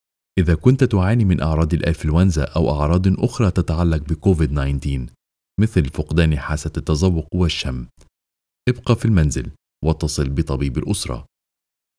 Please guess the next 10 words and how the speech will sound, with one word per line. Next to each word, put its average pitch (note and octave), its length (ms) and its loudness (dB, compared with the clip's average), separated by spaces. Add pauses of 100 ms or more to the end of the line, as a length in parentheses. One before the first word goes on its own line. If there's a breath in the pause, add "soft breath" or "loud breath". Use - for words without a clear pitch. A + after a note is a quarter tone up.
(120)
يعد D2 340 0
تعاون G2 500 2
كل F2+ 240 2
واحد D2+ 360 0
منا D2 300 0
ضروريًا D2 520 0
لصحة - 600 -4
الجميع. C#2+ 680 -2 (1400)
القفازات D#2+ 800 0
والكمامات، F#2+ 880 0